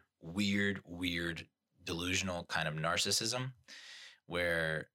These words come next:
I hate myself, but I also have, like, a weird confidence in myself that I can do it. But then I do it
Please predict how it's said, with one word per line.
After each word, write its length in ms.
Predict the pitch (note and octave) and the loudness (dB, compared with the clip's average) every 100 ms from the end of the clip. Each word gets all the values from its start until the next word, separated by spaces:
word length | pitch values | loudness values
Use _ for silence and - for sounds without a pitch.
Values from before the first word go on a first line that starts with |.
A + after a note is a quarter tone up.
| _ _ _ - | _ _ _ -4
I 100 | F2 | 0
hate 260 | - E3+ E3 | 2 2 2
myself, 480 | C#3 - C#3 C3+ | 2 4 4 2
but 100 | - | 0
I 120 | F#2 F#2+ | 2 4
also 340 | G#2+ - G#2+ | 4 4 2
have, 160 | F2+ - _ _ _ _ _ _ _ _ _ _ - | 0 -4 _ _ _ _ _ _ _ _ _ _ -4
like, 180 | F#2+ F#2 | -2 0
a 80 | F2+ | 0
weird 480 | F2+ G#2 A2 G#2+ | 2 2 2 2
confidence 560 | G2+ G#2+ G#2+ G#2 F#2+ F2 | 0 2 2 2 2 2
in 60 | F2+ | 0
myself 540 | E2+ E2 F2+ E2+ D#2+ - | 0 2 2 2 0 -2
that 300 | D#2+ D#2+ - _ - - - | 0 0 -2 _ -20 -20 -6
I 140 | - F#2 | -2 -2
can 180 | - | -2
do 160 | D#2 F#2+ | -2 -2
it. 160 | C2 - - _ _ _ _ _ _ _ _ _ _ _ _ _ | -2 -6 -20 _ _ _ _ _ _ _ _ _ _ _ _ _
But 100 | - | -4
then 100 | F2 | 0
I 120 | F2+ E2+ | 2 2
do 260 | E2 G#2+ | 2 2
it 200 | F2+ E2 | 2 0